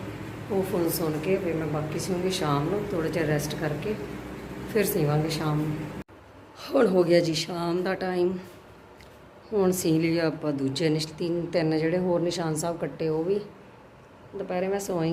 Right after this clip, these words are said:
ਗਈ, ਬੜੀ ਥਕਾਵਟ ਜਿਹੀ ਸੀ, ਗਲੇ ਨੂੰ ਵੀ ਚੈਨ ਜਿਹੀ ਮਿਲੀ, ਖੰਘ ਜਿਹੀ ਹਟੀ ਸੀਗੀ, ਨੀਂਦ ਆ ਗਈ, ਮਨੀ ਨੂੰ ਵੀ ਬੁਖਾਰ ਹੋ ਗਿਆ।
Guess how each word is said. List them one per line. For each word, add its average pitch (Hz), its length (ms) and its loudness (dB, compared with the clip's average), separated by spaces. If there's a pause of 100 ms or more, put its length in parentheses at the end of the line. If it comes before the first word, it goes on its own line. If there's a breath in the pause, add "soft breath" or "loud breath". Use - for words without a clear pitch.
ਗਈ, 180 100 0
ਬੜੀ 165 180 -2
ਥਕਾਵਟ 147 460 0
ਜਿਹੀ 160 140 -2
ਸੀ, 170 180 -4 (420)
ਗਲੇ 156 200 4
ਨੂੰ 160 100 4
ਵੀ 170 40 0
ਚੈਨ 160 380 2
ਜਿਹੀ 175 120 2
ਮਿਲੀ, 165 220 0
ਖੰਘ 170 320 -2
ਜਿਹੀ 190 220 0
ਹਟੀ 175 160 -2
ਸੀਗੀ, 180 280 -2 (640 loud breath)
ਨੀਂਦ 175 360 2
ਆ 160 120 4
ਗਈ, 151 120 2
ਮਨੀ 151 260 2
ਨੂੰ 156 100 2
ਵੀ 175 80 0
ਬੁਖਾਰ 165 420 -4
ਹੋ 156 160 0
ਗਿਆ। 170 180 0